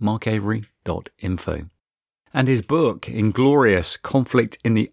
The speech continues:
Uplands, which looks at the history of grouse shooting and its impact on birds and the environment, was described in a Guardian review as a powerful indictment of the grouse shooting industry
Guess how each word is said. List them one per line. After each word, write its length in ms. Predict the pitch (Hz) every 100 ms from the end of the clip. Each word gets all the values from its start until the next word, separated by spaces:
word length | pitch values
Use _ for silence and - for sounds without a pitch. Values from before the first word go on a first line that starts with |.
| _
Uplands, 500 | 170 - 120 101 95
which 260 | 104 107 -
looks 260 | 123 -
at 80 | -
the 100 | 87
history 420 | 98 147 - 107
of 100 | 82
grouse 280 | - 90 87
shooting 360 | - 101 113 131 - -
and 80 |
its 140 | 95 -
impact 500 | 101 98 101 107 -
on 240 | 87 82
birds 380 | - 110 104 -
and 300 | - 113 104
the 100 | 98
environment, 580 | 95 95 113 113 110 107 - _ _ _ _
was 140 | 147 -
described 520 | 151 - 147 139 120
in 80 | 120
a 40 |
Guardian 500 | 110 123 123 110 113
review 540 | 110 95 117 113 110 -
as 140 | 117 107
a 80 | -
powerful 720 | - - 113 120 123 - 113
indictment 680 | 107 98 110 120 110 98 101
of 80 |
the 80 | 90
grouse 360 | 95 113 127 123
shooting 400 | - 117 117 117
industry 580 | 117 117 - 127 135